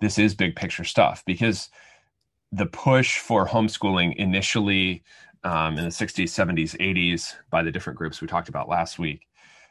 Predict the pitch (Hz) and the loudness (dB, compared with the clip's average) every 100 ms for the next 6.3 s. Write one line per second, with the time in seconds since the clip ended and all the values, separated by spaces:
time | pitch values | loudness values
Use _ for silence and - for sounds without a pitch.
0 | _ 104 113 80 143 170 - 110 98 95 | _ 2 4 6 4 4 4 4 6 2
1 | 85 90 - 113 - 110 98 95 104 98 | -2 -6 -2 0 0 -2 -2 -2 -4 -4
2 | - 87 82 82 - 92 85 80 - _ | -4 -2 -2 -4 -4 0 0 -2 -8 _
3 | _ - 98 - 98 80 92 - 82 80 | _ -8 -8 -4 -4 -4 -8 -8 -6 -4
4 | 85 82 67 - - _ _ _ _ _ | -2 -4 -6 -12 -16 _ _ _ _ _
5 | _ 123 113 107 117 131 143 117 98 107 | _ -2 -2 2 4 4 4 2 2 4
6 | 104 98 | 4 2